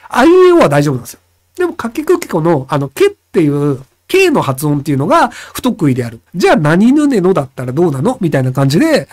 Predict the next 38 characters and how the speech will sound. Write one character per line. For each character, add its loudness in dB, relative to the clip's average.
自 -4
分 -2
の -4
得 0
意 4
な 2
部 -2
分 -2
と -4
不 -10
得 -4
意 -2
な -2
部 -4
分 -4
っ -6
て -12
い -6
う -4
の -4
を -6
ち -12
ゃ -4
ん -4
と -6
切 -6
り 2
分 2
け -4
て -4
い -8
く -6
っ -6
て -8
い 0
う -2
の -2
を -8